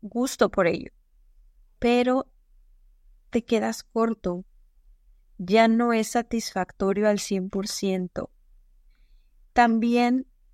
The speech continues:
no solo la religión, sino las actividades o las personas.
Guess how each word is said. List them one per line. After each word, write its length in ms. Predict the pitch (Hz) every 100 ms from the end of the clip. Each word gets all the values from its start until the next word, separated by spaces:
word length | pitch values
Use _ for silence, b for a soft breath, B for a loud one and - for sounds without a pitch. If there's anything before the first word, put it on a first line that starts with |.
| _ -
no 220 | 220 226
solo 480 | 226 - 233 226 233
la 140 | 220
religión, 560 | 202 185 185 - 214 208
sino 300 | - 190 196
las 220 | 190 180
actividades 920 | 190 - - 202 190 196 202 208 226
o 80 | 240
las 240 | 226 - -
personas. 720 | 196 170 - - 202 196